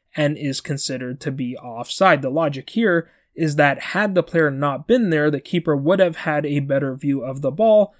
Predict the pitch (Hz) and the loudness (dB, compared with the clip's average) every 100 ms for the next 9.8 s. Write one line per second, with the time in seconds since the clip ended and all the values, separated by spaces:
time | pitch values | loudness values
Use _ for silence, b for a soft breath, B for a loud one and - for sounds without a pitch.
0 | b b 156 156 156 156 160 156 143 135 | b b 2 4 4 6 4 4 0 0
1 | 135 131 123 117 - 123 - 131 117 113 | -2 -2 -4 -8 -8 -10 -10 -12 -14 -16
2 | - 120 - 185 156 113 - _ _ _ | -16 -10 -4 0 0 -4 -16 _ _ _
3 | _ - 143 131 151 285 285 165 156 151 | _ -6 -6 -2 2 4 4 2 2 0
4 | - 143 135 143 - - 156 156 240 220 | -4 -6 -6 -8 -10 -12 0 4 4 6
5 | 214 190 160 - 156 160 151 143 139 147 | 4 4 0 2 4 4 4 0 2 0
6 | 151 143 143 135 139 - 240 220 175 165 | 0 -2 -2 -2 -6 -4 -2 0 0 -2
7 | 170 156 - 170 - - 208 233 220 185 | 0 -2 -2 -6 -6 -4 0 2 2 0
8 | - 147 156 147 147 - 143 139 - 139 | 2 0 0 -2 -4 -4 -4 -4 -2 -2
9 | 139 143 139 135 135 131 131 | -2 -4 -2 -2 0 0 -2